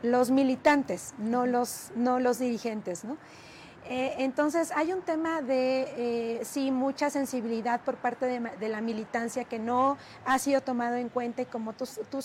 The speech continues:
Speaker 1: tú estás diciendo, el domingo pasado se llevó a cabo la comisión permanente aquí en Puebla,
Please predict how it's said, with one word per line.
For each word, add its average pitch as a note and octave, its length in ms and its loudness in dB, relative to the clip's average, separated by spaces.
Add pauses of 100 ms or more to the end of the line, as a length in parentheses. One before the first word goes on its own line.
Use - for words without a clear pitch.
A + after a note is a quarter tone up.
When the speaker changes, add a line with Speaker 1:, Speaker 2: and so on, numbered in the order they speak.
(140)
Speaker 1:
tú C#4+ 80 4
estás C#4 300 4
diciendo, C#4 480 0 (400)
el C4+ 360 4
domingo C4+ 600 2
pasado D4 580 2
se B3+ 420 2 (280)
llevó B3+ 220 6
a C4 100 4
cabo C#4 240 6
la C4+ 140 6
comisión B3+ 760 0
permanente B3 600 2
aquí B3+ 200 -2
en C4+ 100 2
Puebla, D4+ 480 4